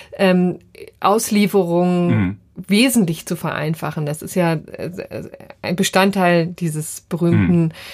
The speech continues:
Speaker 1: ähm, Be-, Bereichs des, äh,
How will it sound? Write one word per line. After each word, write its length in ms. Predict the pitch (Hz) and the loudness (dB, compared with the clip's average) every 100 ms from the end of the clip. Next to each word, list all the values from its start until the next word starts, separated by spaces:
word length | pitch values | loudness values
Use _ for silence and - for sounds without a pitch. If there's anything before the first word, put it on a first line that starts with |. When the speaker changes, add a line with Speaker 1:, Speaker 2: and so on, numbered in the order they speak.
| - - | -20 -10
Speaker 1:
ähm, 460 | 165 156 156 156 - - 185 185 | -4 -2 0 -2 -4 -10 -12 -6
Be-, 160 | - - | -6 -6
Bereichs 420 | 160 160 151 165 - | -8 -4 -2 -2 -4
des, 280 | 151 - - | -8 -6 -10
äh, 580 | - 78 - - - | -8 -8 -8 -12 -16